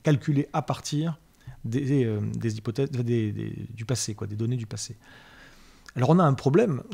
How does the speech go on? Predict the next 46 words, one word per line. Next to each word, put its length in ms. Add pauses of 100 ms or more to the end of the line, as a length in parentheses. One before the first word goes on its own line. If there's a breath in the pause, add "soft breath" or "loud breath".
quand, 420
euh, 540
on 100
se 160
retrouve 260
face 440
à 140
certains 340
types 180
de 60
risques 420
qui 100
sont 360
inédits. 340 (1040 soft breath)
Et 100 (320)
du 160
coup, 320
il 140
n'y 60
a 40
pas 380 (120)
de, 640 (220)
il 60
n'y 60
a 40
pas 160
de 160
sté-, 400
de 140
série 240
statistique 440
du 80
passé, 400 (200)
et, 320
et 20
donc, 320
euh, 80
bah, 140
la 160
probabilité 580
est 40
nulle 180
en 80
fait. 240 (580 loud breath)
Ben 320
non. 180